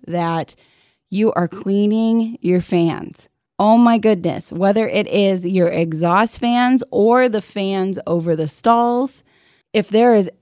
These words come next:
any sort of buildup or, um, belts have worn out or anything, you're gonna see a, uh, those fans lose up to forty percent in their efficiency. So if you had a hundred fans running,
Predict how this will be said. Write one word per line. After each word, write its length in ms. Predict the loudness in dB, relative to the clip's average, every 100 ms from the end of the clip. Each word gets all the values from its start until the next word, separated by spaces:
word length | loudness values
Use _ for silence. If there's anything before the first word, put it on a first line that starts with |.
| _
any 560 | 2 4 6 8 6 4
sort 320 | 2 2 2
of 320 | 0 -4 -6
buildup 640 | 2 4 4 4 4 2 -4 -2
or, 760 | 0 2 0 0 0 -2 -4 -10 -8
um, 420 | -4 -2 -2 -2
belts 400 | 0 2 2 0
have 140 | -4 -2
worn 240 | -2 0
out 200 | -2 0
or 140 | -2 -2
anything, 720 | -4 -4 -4 -4 -2 -2 -4 -8 _ _
you're 180 | -2 0
gonna 220 | -2 -2
see 260 | -6 -8 -8
a, 160 | -10 -12 _ _ _
uh, 480 | -6 -6 -6 -10 -14 -6
those 340 | -2 -2 -4
fans 540 | -4 -2 -2 -4 -8 -18 _
lose 440 | -8 -4 -2 -2 -6
up 220 | -8 -8 -8
to 160 | -10
forty 480 | -10 -6 -4 -4 -6
percent 500 | -8 -10 -8 -10 -8
in 160 | -6 -4
their 220 | -4 -6
efficiency. 680 | -6 -8 -8 -12 -12 -14 -12
So 420 | -6 -2 -2 -6 _ _ _ _
if 80 |
you 80 | 2
had 100 | 2
a 40 | 2
hundred 380 | 0 0 -2 -2
fans 340 | -2 -2 -2
running, 460 | 0 0 0 -4